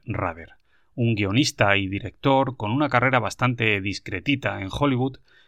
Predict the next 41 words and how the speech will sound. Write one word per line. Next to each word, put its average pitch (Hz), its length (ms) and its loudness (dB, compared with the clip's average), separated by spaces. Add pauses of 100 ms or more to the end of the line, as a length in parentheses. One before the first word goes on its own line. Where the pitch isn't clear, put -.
(120)
que 113 100 2
allá 131 360 4
por 101 220 0
finales 110 460 2
de 107 120 2
los 104 160 -2
ochenta 120 500 0 (300)
escribió 131 480 2
una 147 140 4
historia 131 420 2
posapocalíptica 120 1200 -2
que 98 300 -2
plasmó 123 500 2
en 131 100 2
un 139 160 2
guión 131 300 2
bastante 120 480 -2
simple 120 580 0 (320)
que 120 140 2
fue 156 220 4
ideado 147 380 4
para 117 180 4
ser 123 160 0
rodado 123 360 4
como 107 220 0
un 117 140 0
producto 113 480 -2
de 95 100 -4
serie 113 400 0
B. 87 320 -12 (520)
Es 117 120 0
decir, 104 320 0
una 101 260 0
peli 104 320 0
muy 101 280 -2
barata, 135 560 2 (240)
sin 87 300 -8
grandes 104 560 0
escenas 110 400 -2
de 107 80 0
acción, 131 560 2